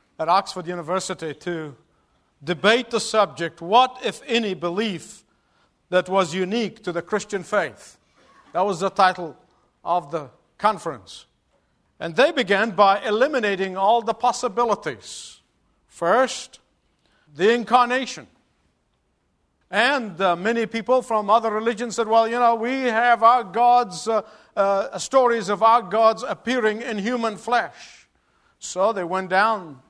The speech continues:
the list. Miracles. Well, everybody claimed all kinds of miracles, not documented, no evidence, but they claimed miracles anyway.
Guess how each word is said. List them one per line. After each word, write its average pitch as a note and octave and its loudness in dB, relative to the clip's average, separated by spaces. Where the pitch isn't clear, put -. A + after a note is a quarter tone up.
the E3+ -6
list. A3 0
Miracles. G#3+ 0
Well, B3+ 2
everybody B3 -2
claimed A#3+ -4
all A#3 2
kinds A#3 -4
of G3+ -4
miracles, F3+ -6
not F#3 0
documented, A3+ -2
no F#3+ 2
evidence, A#3 0
but F#3 -2
they G#3 -2
claimed G#3+ -4
miracles G3+ -2
anyway. F#3+ -2